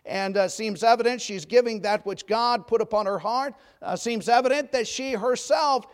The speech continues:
had some needs, or at least some wants, but in giving unto the Lord, she was trusting her needs into God's hands. And she gave, it's evident here, out of her own poverty.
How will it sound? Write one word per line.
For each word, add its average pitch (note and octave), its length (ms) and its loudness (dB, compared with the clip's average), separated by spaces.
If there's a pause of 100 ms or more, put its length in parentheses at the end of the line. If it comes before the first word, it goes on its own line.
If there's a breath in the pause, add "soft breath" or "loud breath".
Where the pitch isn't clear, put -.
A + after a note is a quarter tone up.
(140 soft breath)
had B3+ 260 2
some A#3 240 -4
needs, B3+ 380 -4
or A#3 100 6
at G#3+ 140 -4
least A#3+ 260 0
some G#3 180 -4
wants, B3 480 -2
but A#3 200 -2
in A3 180 -4
giving C4+ 460 -2 (240 soft breath)
unto A#3 340 4
the A3+ 140 6
Lord, A#3 280 4
she A3+ 140 -12
was G#3+ 180 -4
trusting A#3+ 600 -6 (140 soft breath)
her C4 200 2
needs G#3+ 580 -4
into A3 360 -4
God's F#3+ 480 -4 (100)
hands. F#3 560 -12 (540)
And G3 140 -8
she B3 160 -2
gave, A3 460 4
it's G#3 160 -6
evident G3+ 440 -4
here, G3 380 -6 (320 soft breath)
out A3+ 160 4
of G3+ 80 0
her A3 140 4
own G#3 400 2
poverty. F#3+ 640 -4